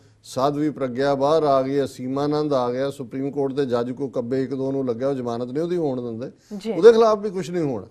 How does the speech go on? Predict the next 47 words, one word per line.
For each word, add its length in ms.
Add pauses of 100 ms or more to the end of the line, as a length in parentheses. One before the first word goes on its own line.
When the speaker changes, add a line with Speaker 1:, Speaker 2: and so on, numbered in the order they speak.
(120)
Speaker 1:
ਇਹਦਾ 220
ਗੁਰੂ 280
ਪਹਿਲਾਂ 300
ਉੱਥੋਂ 340
ਹੀ 40
ਸ਼ੁਰੂ 260
ਹੋਇਆ 180
ਹੈ। 280
ਫਰਾਡ 320
ਦਾ 340 (380)
ਗੁਰੂ 220
ਵੀ 120
ਫਰਾਡ 460
ਤੇ 120
ਚੇਲਾ 360
ਵੀ 120
ਫਰਾਡ। 440
ਜਿਵੇਂ 340 (460)
ਪੰਜਾਬੀ 400
'ਚ 40
ਕਹਿੰਦੇ 260
ਨੇ, 160
"ਗੁਰੂ 280
ਜਿਨ੍ਹਾਂ 300
ਦੇ 100
ਉੱਡਣੇ, 440
ਚੇਲੇ 420
ਜਾਣ 280
ਛੜੱਪ।" 320 (580)
ਹੈਂ, 240
ਇਹ 60
ਛੜੱਪੇ 380
ਮਾਰਦੇ 380
ਜਾਂਦੇ 300
ਨੇ। 180 (420)
ਇਹ 60
ਉਹਦਾ, 260
Speaker 2:
ਜੀ। 120
Speaker 1:
ਇਹ 60
ਉਹਦਾ 160
ਹੀ 80
ਚੇਲਾ 300
ਹੈ 40
ਮੁਰਾਰੀ 380
ਗੁਰੂ 240
ਦਾ, 140
ਮੋਦੀ। 340